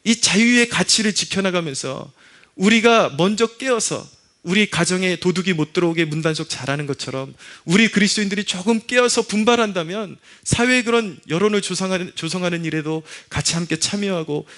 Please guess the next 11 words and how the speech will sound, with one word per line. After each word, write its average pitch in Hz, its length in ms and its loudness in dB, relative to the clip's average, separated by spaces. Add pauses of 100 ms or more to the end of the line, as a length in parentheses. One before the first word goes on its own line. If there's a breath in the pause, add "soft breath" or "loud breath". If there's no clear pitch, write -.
(140 loud breath)
사회적으로 175 580 2
책임감 190 380 0 (300)
있게 135 160 -6
차-, 180 220 -4 (140)
참여한다면 147 840 -4 (580 loud breath)
교회를 165 340 4
함부-, 208 520 -4
함부로 185 720 2 (360 soft breath)
짓밟을 156 500 4
수 131 220 0
없고 113 540 -4